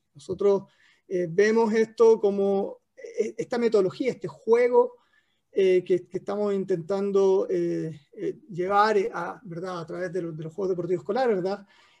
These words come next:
Eh, de, en etapa formativa, lúdica, es, es, es, es la puerta para, en, de alguna forma, el conocimiento en términos generales del rugby. Entonces hemos estado en conversación, o vamos, hemos estado siempre en contacto con las diferentes, eh,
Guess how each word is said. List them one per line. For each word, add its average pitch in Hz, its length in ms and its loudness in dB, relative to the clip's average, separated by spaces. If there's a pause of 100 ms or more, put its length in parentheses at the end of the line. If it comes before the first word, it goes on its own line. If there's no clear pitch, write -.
(120)
Eh, 175 360 -2
de, 165 160 -8
en 165 100 -6
etapa 175 300 -6
formativa, 190 580 -2
lúdica, 220 800 0
es, 185 400 2
es, 180 320 -2
es, 180 380 -6
es 165 160 -12
la 170 120 -10
puerta 202 640 2
para, 202 600 -2
en, 185 480 -8
de 190 80 -6
alguna 190 220 -8
forma, 196 280 -2
el 180 100 -4
conocimiento 202 640 -4
en 190 200 -4
términos 196 320 -2
generales 180 420 -6
del 156 120 -8
rugby. 156 240 -12
Entonces 165 280 -20
hemos 165 160 -12
estado 180 160 -18
en 160 80 -14
conversación, 170 540 -6
o 196 100 -2
vamos, 170 240 -10 (400)
hemos 196 240 -6
estado 226 220 2
siempre 233 240 2
en - 60 -6
contacto 214 460 0
con 190 120 -4
las 165 80 -6
diferentes, 185 520 -6 (280)
eh, 170 280 -6